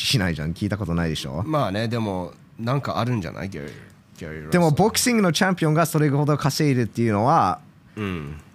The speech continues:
Speaker 1: 面白いの。で、なぜかというと、ボクシングでは、一つの階級で、もうまず最初に階級がめっちゃ多いの。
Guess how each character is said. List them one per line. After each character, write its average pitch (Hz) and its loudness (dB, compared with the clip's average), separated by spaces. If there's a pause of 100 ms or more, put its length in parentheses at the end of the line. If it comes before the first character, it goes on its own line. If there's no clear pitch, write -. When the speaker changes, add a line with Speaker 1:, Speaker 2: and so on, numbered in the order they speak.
(640)
Speaker 1:
面 175 6
白 170 4
い 120 4
の。 104 2
で、 127 4
な 147 4
ぜ 151 0
か 139 4
と 123 0
い 135 4
う 135 2
と、 170 4
ボ 180 4
ク - -2
シ 180 4
ン 170 6
グ 170 6
で 156 6
は、 143 6 (1000)
一 - 2
つ 220 2
の 156 4
階 131 4
級 123 4
で、 127 4
も 143 4
う - 4
ま 208 6
ず 208 2
最 165 4
初 165 2
に 160 4
階 185 4
級 180 4
が 156 6
め 131 4
っ - 2
ち - 0
ゃ 160 2
多 160 4
い 117 4
の。 71 -2